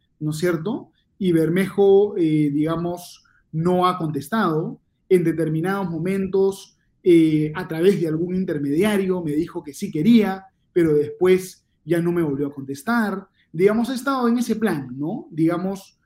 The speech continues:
no queriendo debatir, pero al mismo tiempo, eh, a, a ratos diciendo que quiere y luego diciendo que no quiere.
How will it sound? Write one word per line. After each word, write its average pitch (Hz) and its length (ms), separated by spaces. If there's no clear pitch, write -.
no 202 200
queriendo 226 420
debatir, 196 420
pero 175 160
al 160 80
mismo 190 280
tiempo, 202 520
eh, 175 500
a, 170 80
a 175 140
ratos 190 340
diciendo 180 360
que 196 140
quiere 247 280
y 170 60
luego 170 240
diciendo 170 400
que 156 100
no 180 140
quiere. 214 380